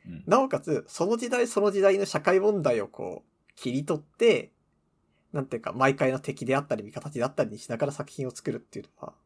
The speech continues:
Speaker 1: はいはいはい。
Speaker 2: なんか、こう、誠実ですよね、
Speaker 1: <laughs>
Speaker 2: 作る時に。
Speaker 1: まあ、確かにそうですね。ね、結構長い映画だったじゃないですか。
Speaker 2: うん。
Speaker 1: で、なんなら、まあ、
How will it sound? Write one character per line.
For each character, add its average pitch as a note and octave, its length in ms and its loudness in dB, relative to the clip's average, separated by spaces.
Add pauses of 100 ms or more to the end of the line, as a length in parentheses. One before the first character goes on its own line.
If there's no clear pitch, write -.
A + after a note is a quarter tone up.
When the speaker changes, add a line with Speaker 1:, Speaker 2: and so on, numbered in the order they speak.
(120)
Speaker 1:
は F2+ 120 -8
い - 20 -6
は C#2 60 -14
い - 20 -20
は - 80 -20
い。 - 220 -20
Speaker 2:
な G#3+ 80 -2
ん - 40 -6
か、 - 140 -10 (400)
こ - 140 -2
う、 G3+ 100 2
誠 G#3 80 -2 (400)
実 F#3 240 -4
で G3+ 80 12
す F3+ 160 8
よ - 60 4
ね、 - 100 -6 (120)
Speaker 1:
<laughs> C3 120 2
Speaker 2:
作 C#3 180 4
る C3 120 -2
時 - 200 -10
に。 - 120 -12 (240)
Speaker 1:
ま A#2 80 -6
あ、 - 20 -6
確 A#2+ 260 -2
か - 120 -14
に - 120 -16
そ - 140 -14
う - 80 -14
で - 60 -18
す - 100 -14
ね。 F#2+ 160 -12 (2500)
ね、 F2 220 -8
結 C#3+ 160 -4
構 G#2 80 -2
長 A2 240 4
い A2 100 0
映 F2 80 -2
画 F2 120 -2
だ F#2+ 80 -8
っ - 20 -14 (340)
た D2 180 -6 (120)
じ - 100 -10
ゃ D2 60 -6
な D2+ 80 -8
い C#2+ 60 -10
で C2+ 60 -12
す - 80 -16
か。 - 220 -12 (360)
Speaker 2:
う D#3+ 60 0
ん。 A#2+ 220 -4
Speaker 1:
で、 A#2 100 -6
な E3 140 2
ん G#3+ 120 -6
な A3 120 2
ら、 A#2+ 260 6
ま G#2+ 340 0
あ、 - 100 -8